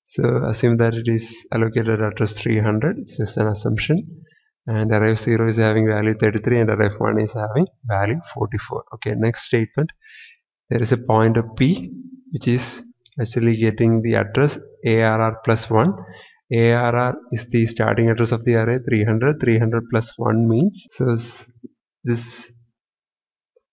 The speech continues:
A R R is an integer array, so A R R plus one will be A R R plus one into size of int, that is, assume here it is four bytes. So A R R plus one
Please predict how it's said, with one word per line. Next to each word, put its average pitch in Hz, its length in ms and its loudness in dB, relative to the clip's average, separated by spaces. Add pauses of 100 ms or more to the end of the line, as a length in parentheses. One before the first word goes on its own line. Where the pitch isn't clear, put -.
(120)
A 120 200 2
R 120 180 2
R 123 240 -2 (120)
is 117 180 0
an 113 480 -2
integer 120 420 4
array, 120 380 0
so - 180 -2
A 120 340 2
R 117 140 2
R 113 160 0
plus 117 320 -4
one 113 240 2
will 110 180 0
be 117 280 0
A 107 80 0
R 107 160 0
R 107 180 -6
plus - 280 -4 (120)
one 110 260 2
into 113 280 2
size 107 360 2
of 117 180 0
int, 131 220 0
that 120 220 -2
is, 113 240 -2 (140)
assume 113 280 2
here 113 200 2
it 110 100 -2
is 110 160 -4
four 107 280 0
bytes. 113 300 -2 (640)
So 131 320 0 (220)
A 120 160 2
R 120 180 2
R 120 160 0 (120)
plus 117 260 -2
one 117 340 2